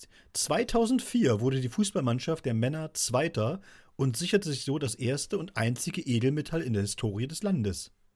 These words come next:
Im Stabhochsprung, ja, da sieht die Bilanz ähnlich erbärmlich aus. Neunzehnhundertneunzig sprang Hugo Ramos über mickrige vier Meter fünfzig und hätte sich damals wohl auch nicht träumen lassen,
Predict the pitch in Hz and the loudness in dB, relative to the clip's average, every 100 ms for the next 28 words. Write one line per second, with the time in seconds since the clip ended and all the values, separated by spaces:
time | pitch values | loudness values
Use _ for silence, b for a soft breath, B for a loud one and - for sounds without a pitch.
0 | _ _ _ _ b b - 190 - 170 | _ _ _ _ b b 4 4 4 0
1 | 170 233 240 - 117 175 196 B B _ | 0 0 -2 -2 0 0 -2 B B _
2 | _ 190 175 120 151 151 139 127 - - | _ 2 2 2 -2 -2 2 2 0 2
3 | 147 123 110 95 104 95 98 98 110 101 | 2 2 0 0 2 2 2 0 -2 -4
4 | 101 - _ _ _ _ _ - 143 202 | -4 -8 _ _ _ _ _ 0 2 4
5 | - 262 190 175 185 104 95 - b b | 2 2 4 4 2 0 -2 -6 b b
6 | - - - 139 123 220 240 208 160 110 | -12 -8 -4 -2 2 0 2 -2 0 2
7 | 98 95 - _ 127 120 165 190 156 156 | 2 0 -4 _ -4 0 0 -2 -6 -2
8 | 190 175 147 139 214 214 - 214 202 - | 0 0 0 0 0 -2 0 0 -2 -6
9 | b b b b 170 202 196 208 147 147 | b b b b 2 4 4 0 0 0
10 | 165 190 185 156 - 107 104 104 101 117 | 0 -2 0 -2 0 0 2 2 2 2
11 | 120 | 0